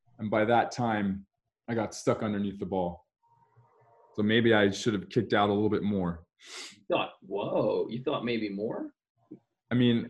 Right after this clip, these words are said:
Speaker 2: I think maybe
Speaker 1: compared
Speaker 2: you're just early. Like, this is space.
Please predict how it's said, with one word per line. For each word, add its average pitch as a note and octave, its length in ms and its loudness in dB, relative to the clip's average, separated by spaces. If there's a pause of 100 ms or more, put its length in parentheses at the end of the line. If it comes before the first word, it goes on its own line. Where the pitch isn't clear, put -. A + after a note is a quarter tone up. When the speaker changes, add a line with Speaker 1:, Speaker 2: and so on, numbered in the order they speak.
(160)
Speaker 2:
I G3 100 6
think - 160 8
maybe C#3 140 8
Speaker 1:
compared A#2+ 220 2
Speaker 2:
you're G#2+ 80 -6
just - 120 -18
early. A#2 500 6 (540)
Like, G#2+ 160 -2
this G2 200 6
is F#2+ 120 -14
space. - 640 -6